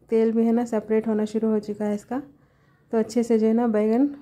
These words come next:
हमारे पक चुके हैं। ये देखिए, गल चुका है बैंगन भी। अब हम इस वक्त क्या करेंगे,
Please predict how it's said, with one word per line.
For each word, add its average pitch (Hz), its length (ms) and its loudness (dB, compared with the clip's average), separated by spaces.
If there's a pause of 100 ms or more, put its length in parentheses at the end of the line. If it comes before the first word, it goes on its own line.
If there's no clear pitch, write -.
(100)
हमारे 220 280 0
पक 208 200 -6
चुके 208 260 -8
हैं। 220 140 0
ये 220 160 2
देखिए, 208 300 -2
गल 208 220 0
चुका 214 220 -6
है 208 160 0
बैंगन 202 300 -4
भी। 233 180 -2 (640)
अब 220 140 -4
हम 240 200 4
इस 233 160 -2
वक्त 233 260 -4
क्या 220 140 0
करेंगे, 220 400 2